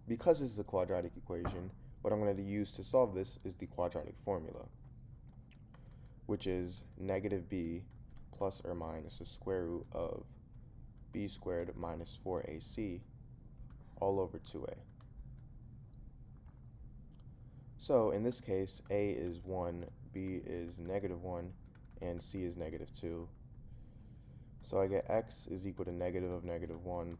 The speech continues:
plus or minus the square root of negative one squared minus four times a, which is one, times c, which is negative two, all over two A. So two times one.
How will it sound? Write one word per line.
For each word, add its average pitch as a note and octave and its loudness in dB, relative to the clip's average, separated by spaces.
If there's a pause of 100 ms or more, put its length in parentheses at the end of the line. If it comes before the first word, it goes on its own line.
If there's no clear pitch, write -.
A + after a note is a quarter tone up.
(100)
plus F2+ 0
or E2+ -2
minus E2 -4
the - -10
square F2+ 0
root F2 0
of E2+ 0 (2000)
negative F#2+ 0
one E2+ 0
squared F2+ 2 (840)
minus F2+ -2
four F#2 4
times F2 -2
a, E2+ 0
which F2+ -2
is F2 -8
one, F2 -2 (440)
times F#2 -2
c, F#2 -4
which F2+ -4
is E2 -6
negative E2+ -2
two, G2 0 (1000)
all G2 6
over E2+ 4
two F2 -2
A. - -2 (760)
So - -4
two F#2+ -2
times D#2 -6
one. D2+ -4